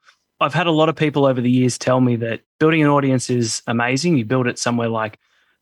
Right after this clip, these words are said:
Facebook, and I've certainly seen this from a lot of businesses. I used to work for a business coaching business, and so hundreds of businesses <laughs> we would have conversations with every day about what's happening for them.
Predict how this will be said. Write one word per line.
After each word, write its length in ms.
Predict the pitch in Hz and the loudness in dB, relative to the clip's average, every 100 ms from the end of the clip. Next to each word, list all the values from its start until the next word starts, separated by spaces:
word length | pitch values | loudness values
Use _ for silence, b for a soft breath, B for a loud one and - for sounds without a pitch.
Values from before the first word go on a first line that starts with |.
| - | -6
Facebook, 320 | 120 - 160 | -4 -2 0
and 100 | 131 | 0
I've 120 | 123 | 0
certainly 320 | - 139 120 120 | 0 -2 0 -2
seen 420 | - 127 135 135 | -2 0 2 2
this 180 | 123 - | 2 -2
from 180 | 123 120 | -4 -2
a 40 | |
lot 160 | 117 113 | -2 -2
of 60 | |
businesses. 540 | 113 110 120 - 151 123 _ _ _ - | -2 -2 -2 -2 -4 -4 _ _ _ -4
I 40 | |
used 220 | 117 - | -4 -2
to 60 | 113 | -4
work 320 | 113 117 110 | -2 -4 -4
for 280 | - 117 110 | -6 -4 -4
a 120 | 110 | -6
business 480 | 104 117 117 117 - | -2 -2 0 -2 -2
coaching 520 | - 123 120 - 113 | -4 -4 -4 -4 -6
business, 480 | 104 117 139 202 - | -4 -2 0 0 0
and 120 | 120 | -2
so 340 | - 110 110 104 _ _ - | -2 -4 -6 -8 _ _ -10
hundreds 500 | - 139 147 131 120 | -4 0 0 0 0
of 100 | 113 | 0
businesses 680 | 123 113 104 - 135 110 - b b | 0 -2 -4 -2 -2 -2 -6 b b
<laughs> 160 | b | b
we 60 | 120 | -2
would 80 | 120 | -2
have 140 | 117 | -2
conversations 640 | 131 123 117 123 117 120 113 | -2 0 -2 -2 -2 -2 -2
with 120 | 120 | -2
every 220 | 113 117 | -2 -2
day 180 | 117 120 | 0 0
about 200 | 117 113 | 0 -4
what's 160 | 117 | -6
happening 260 | - - 127 | -6 -4 -4
for 200 | - 143 | -2 -2
them. 140 | 185 | -2